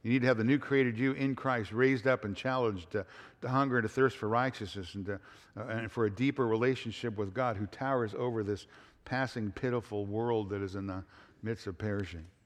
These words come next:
And expo-, expositional preaching alone accomplishes that. Every word from the Bible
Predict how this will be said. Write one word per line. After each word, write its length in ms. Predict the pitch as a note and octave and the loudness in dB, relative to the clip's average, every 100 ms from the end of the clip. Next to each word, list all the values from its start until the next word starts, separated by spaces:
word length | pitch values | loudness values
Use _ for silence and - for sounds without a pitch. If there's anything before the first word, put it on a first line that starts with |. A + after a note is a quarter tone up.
| _ _ _ _ _ _ _ _ _ _ _ _ _ _ G#2+ | _ _ _ _ _ _ _ _ _ _ _ _ _ _ -4
And 100 | A2+ | -2
expo-, 640 | B2 - - A#2 A2+ G2+ - | -2 -4 -4 0 0 0 -4
expositional 580 | A#2+ - A2+ A2+ G#2+ F2+ | -4 -2 -2 -2 -2 -2
preaching 280 | A#2 G2+ | -2 -2
alone 260 | G2 G#2 G2+ | -2 -2 -2
accomplishes 420 | F#2 G#2 F#2+ E2 | -2 -4 -4 -8
that. 160 | E2 D#2+ - - - - - - - - - _ _ _ _ _ - | -12 -14 -18 -18 -18 -20 -20 -20 -20 -20 -20 _ _ _ _ _ -2
Every 240 | A#2+ A#2+ | 0 2
word 520 | G#2 A2 A#2 G#2+ F2+ | 0 0 0 -2 -6
from 160 | F2 G#2+ | -6 -6
the 80 | G2+ | -2
Bible 420 | A2 A2 F#2 F2+ | 0 0 -2 -8